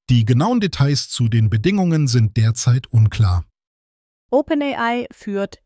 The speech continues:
Speaker 2: G P T fünf Punkt sechs Cyber ein und erweitert sein Cybersecurity-Programm. Mit diesem neuen Modell will OpenAI anspruchsvollere Sicherheitsaufgaben abdecken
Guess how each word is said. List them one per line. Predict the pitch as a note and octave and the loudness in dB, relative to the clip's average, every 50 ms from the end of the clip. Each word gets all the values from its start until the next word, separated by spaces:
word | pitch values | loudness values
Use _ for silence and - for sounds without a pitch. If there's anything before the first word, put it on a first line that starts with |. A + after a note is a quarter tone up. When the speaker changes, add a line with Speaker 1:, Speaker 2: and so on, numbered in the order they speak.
| _ - | _ -14
Speaker 2:
G | - F#3+ F#3+ F#3+ | -10 -8 -8 -6
P | - G3 F3+ | -6 -8 -8
T | - - - B3 B3 C4 C4+ - | -8 -8 -8 -6 -4 -4 -4 -4
fünf | - G#3 G3 G3 - - | -6 -8 -8 -8 -10 -10
Punkt | - E3 D#3 C3+ - | -10 -10 -10 -10 -10
sechs | - F3+ F3 - - - | -8 -8 -8 -8 -12 -12
Cyber | - E3+ D#3+ D#3+ D#3 D#3+ - - | -10 -8 -8 -8 -8 -10 -10 -10
ein | D#3+ E3+ F3+ G3+ G#3+ A3+ _ _ _ _ _ _ _ - | -10 -10 -8 -8 -8 -10 _ _ _ _ _ _ _ -6
und | G3+ G#3 G3+ | -6 -4 -4
erweitert | F3 F3 D3+ D#3 D#3 E3 E3 F#3 F3 E3 - | -4 -4 -4 -4 -4 -4 -4 -6 -8 -10 -8
sein | - E3 D#3+ | -10 -10 -10
Cybersecurity-Programm. | D3+ - - D#3+ E3 D#3+ E3+ E3 - - - - - D#3 D#3 D3 - E3 - - - D#3 - - - C#3 C#3 C#3 C3+ - _ _ _ _ _ _ _ _ _ _ _ _ _ _ _ _ _ _ _ _ - | -10 -10 -8 -8 -6 -6 -8 -10 -12 -14 -16 -12 -10 -10 -10 -10 -10 -12 -14 -12 -14 -14 -12 -10 -10 -8 -8 -10 -12 -14 _ _ _ _ _ _ _ _ _ _ _ _ _ _ _ _ _ _ _ _ -10
Mit | F#3+ F3+ - A#3+ | -10 -8 -4 -2
diesem | C4+ D#4 D4 D#4+ D4 C4+ A3+ | -2 -2 -2 -2 -2 -2 -2
neuen | G#3 G#3 A3 A#3 A#3 A3+ | -2 -2 -2 -2 -2 -2
Modell | A3 A3+ G3+ A3 G#3+ G#3+ A3 A#3 B3 - _ - | -4 -4 -4 -4 -4 -2 -2 -4 -4 -6 _ -10
will | E3+ F3 E3+ | -8 -6 -6
OpenAI | - F3 E3+ - F#3+ E3+ - - D#3+ - - E3 F3 F#3+ G#3 G#3+ - | -6 -6 -8 -6 -8 -8 -8 -8 -10 -10 -10 -8 -8 -8 -8 -8 -8
anspruchsvollere | F3+ G3 G#3 - - - F#3 E3 - - - - E3+ E3 E3 D#3+ E3+ D#3+ | -8 -8 -8 -8 -10 -12 -14 -14 -14 -14 -10 -8 -8 -6 -6 -8 -10 -10
Sicherheitsaufgaben | - G#3 G3 - G#3 E3+ D#3+ E3+ E3+ - - - D#3 D#3 - - D#3+ D3 C#3+ D#3+ - | -10 -10 -10 -8 -8 -8 -6 -8 -8 -8 -10 -12 -12 -12 -12 -10 -10 -10 -10 -10 -10
abdecken | - D#3+ - _ - - E3 - G#3+ G#3+ A3 | -12 -12 -12 _ -10 -10 -8 -8 -8 -10 -10